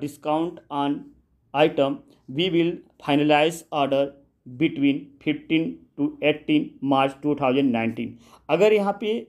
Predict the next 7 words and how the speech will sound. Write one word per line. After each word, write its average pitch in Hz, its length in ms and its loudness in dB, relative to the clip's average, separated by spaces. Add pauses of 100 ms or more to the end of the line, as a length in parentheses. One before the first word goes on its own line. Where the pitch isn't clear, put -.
(160)
आपका 170 400 0
सही 170 340 -2
तरीके 165 340 -2
से 165 120 -6
कोटेशन 151 640 -4 (420)
हमारे 156 300 4
पास 151 560 0